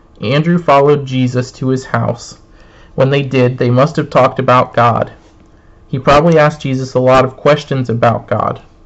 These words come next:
Do you have somebody that you can ask those questions to? Because you'll have them at some point. And if you do, what kinds of questions have you asked already?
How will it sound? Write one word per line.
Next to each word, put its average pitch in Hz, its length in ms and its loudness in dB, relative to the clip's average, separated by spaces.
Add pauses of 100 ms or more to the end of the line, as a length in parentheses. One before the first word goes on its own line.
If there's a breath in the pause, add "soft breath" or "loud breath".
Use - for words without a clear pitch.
(420 loud breath)
Do 139 80 -8
you 135 300 0
have 135 340 -2
somebody 120 480 -2
that 120 160 -4
you 131 160 -4
can 139 160 -8
ask 123 420 -4
those - 240 -6
questions 113 600 -6
to? - 260 -10 (460 soft breath)
Because 127 280 -4
you'll 131 120 -2
have 151 340 0
them 110 220 -4
at - 120 -14
some - 240 -8
point. - 300 -12 (1400 soft breath)
And 120 280 0
if 147 220 -4
you 165 140 0
do, 143 500 0
what - 160 -4
kinds 143 300 -4
of 131 160 -8
questions 131 420 -2
have 127 160 -4
you 123 160 -2
asked 131 380 -4
already? 117 580 -2